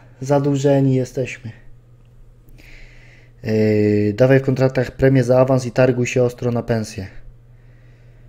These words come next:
Może jakiś znajdzie się grajek z przynajmniej trzema umiejętnościami powyżej dziesięć.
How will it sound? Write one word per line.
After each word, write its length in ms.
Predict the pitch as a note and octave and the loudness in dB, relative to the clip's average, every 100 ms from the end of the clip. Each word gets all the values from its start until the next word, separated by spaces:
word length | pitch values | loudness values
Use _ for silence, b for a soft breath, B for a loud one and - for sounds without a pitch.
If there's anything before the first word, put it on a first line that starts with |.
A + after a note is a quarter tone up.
| b - | b -14
Może 300 | A2 A#2 A#2 | -6 -4 2
jakiś 340 | B2 B2 B2+ A2+ | 2 2 -2 -2
znajdzie 260 | B2+ B2 | 0 -2
się 100 | A#2+ | -4
grajek 320 | A2+ B2 B2 B2 | 0 2 2 0
z 20 | |
przynajmniej 340 | - B2 A#2+ | -6 -4 -4
trzema 260 | - B2+ B2 | -4 -2 -2
umiejętnościami 640 | A#2 A2+ A2+ - B2 A#2+ | -4 -6 -8 -6 -4 -4
powyżej 400 | A2+ A2+ A2+ A#2 | -4 -6 -4 -6
dziesięć. 600 | G#2+ A#2 - G2+ F#2+ - | -4 -6 -6 -10 -8 -8